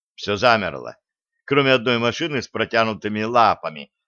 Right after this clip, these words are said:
которая вытянула их слишком далеко. Потеряв равновесие, она рухнула на пол.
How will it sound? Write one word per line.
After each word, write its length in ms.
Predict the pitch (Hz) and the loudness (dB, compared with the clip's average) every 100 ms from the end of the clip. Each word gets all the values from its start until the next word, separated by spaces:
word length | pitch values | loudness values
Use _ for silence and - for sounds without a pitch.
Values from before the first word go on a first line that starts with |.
| _ | _
которая 420 | 110 113 120 117 | -4 -2 2 2
вытянула 500 | 117 143 120 110 110 | 2 0 -2 -2 -2
их 140 | 110 104 | -2 -4
слишком 600 | - 127 - 113 110 98 | -6 -6 -4 -4 -4 -2
далеко. 440 | 117 127 - 65 _ _ _ _ _ _ _ - | -2 -2 -4 -8 _ _ _ _ _ _ _ -4
Потеряв 360 | 143 202 185 | 0 4 4
равновесие, 840 | 117 120 131 165 190 - 151 160 151 | 4 0 0 0 -2 -4 -4 -2 -2
она 360 | 90 101 123 127 | -2 0 0 0
рухнула 460 | 101 107 - 104 101 | -2 -6 -6 -4 -2
на 140 | 85 | -2
пол. 260 | 76 64 60 | -6 -10 -14